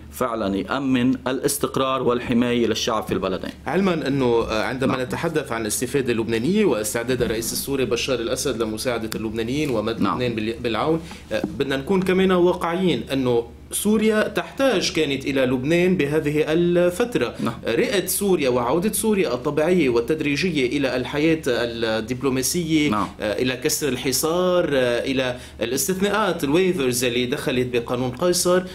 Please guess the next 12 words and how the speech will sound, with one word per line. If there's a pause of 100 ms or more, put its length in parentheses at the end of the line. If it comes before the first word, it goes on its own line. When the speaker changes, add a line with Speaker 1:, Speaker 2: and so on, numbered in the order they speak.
(140)
Speaker 2:
كانت
بحاجة
للبنان.
يعني،
آه،
Speaker 1:
طب.
Speaker 2:
هي
وين
وين
situation
للطرفين.
Speaker 1:
صحيح.